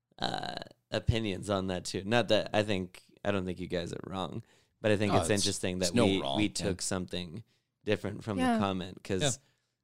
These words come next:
Speaker 1: like, o-, obviously as a server, especially with colleagues, you hate when somebody doesn't get their sides done. But I think it's interesting, especially when you think about, like,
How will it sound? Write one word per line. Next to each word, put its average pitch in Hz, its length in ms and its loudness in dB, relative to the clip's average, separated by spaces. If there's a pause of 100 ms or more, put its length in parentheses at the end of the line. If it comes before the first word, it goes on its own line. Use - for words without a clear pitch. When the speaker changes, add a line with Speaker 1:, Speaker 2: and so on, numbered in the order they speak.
(180)
Speaker 1:
like, 117 240 0
o-, 110 340 4
obviously 113 560 4
as 92 120 2
a 92 80 -2
server, 98 360 0
especially 90 540 0
with 87 120 -6
colleagues, 95 460 -2
you 90 100 -6
hate 92 280 -6
when 90 120 -6
somebody 52 320 -6
doesn't - 420 -6 (320)
get - 180 -8
their - 120 -6
sides 92 480 -8
done. 71 300 -10 (360)
But 107 100 0
I 104 80 8
think 104 200 0
it's 95 160 -2
interesting, 92 720 -6 (560)
especially 104 480 2
when 95 160 -2
you 95 200 -4
think 92 260 -6
about, 90 280 0 (100)
like, - 220 -6